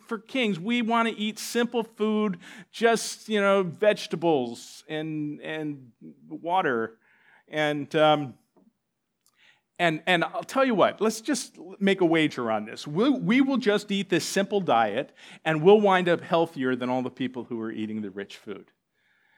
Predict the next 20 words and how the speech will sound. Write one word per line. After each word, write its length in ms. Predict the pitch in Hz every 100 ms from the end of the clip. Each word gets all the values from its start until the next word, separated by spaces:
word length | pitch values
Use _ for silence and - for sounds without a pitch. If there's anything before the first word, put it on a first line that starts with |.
| _ -
And, 360 | 143 139 135 139
um, 380 | 143 135 131 110 _ _ _ -
and 360 | 120 120 117 - 117
they 140 | 123
won 240 | 151 185 247
that 220 | 180 -
bet. 160 | - - _ _ _ _ _ _ _ _ _ _ _
They, 320 | 127 135 131
uh, 280 | 131 127 123
who 200 | 120 170
knew 340 | 208 294 185 -
that 180 | 131
a 220 | 120 117 113 120
low-fat 420 | 147 151 131 135
diet 380 | 170 214 92 -
would 160 | 113
be 240 | 107 120 120
more 400 | 120 131 151 135 -
<laughs> 80 | -
healthy? 300 | 165 190